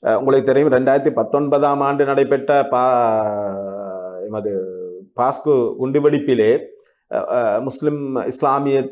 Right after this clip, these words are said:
சம்பந்தப்பட்ட தரப்பினர், அதாவது சாரான் உட்பட இவர்கள் தான் சம்பந்தப்பட்டார்கள் என்பதை வைத்துக்கொண்டு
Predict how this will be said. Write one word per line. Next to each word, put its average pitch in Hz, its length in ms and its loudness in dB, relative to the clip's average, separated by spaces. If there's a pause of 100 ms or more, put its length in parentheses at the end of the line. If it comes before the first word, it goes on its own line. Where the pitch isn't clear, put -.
(200)
சம்பந்தப்பட்ட 135 760 -2
தரப்பினர், 123 540 0
அதாவது 113 460 2
சாரான் 135 380 0
உட்பட 135 320 2
இவர்கள் 131 340 4
தான் 139 260 0
சம்பந்தப்பட்டார்கள் 135 760 0
என்பதை 135 320 4
வைத்துக்கொண்டு 123 640 2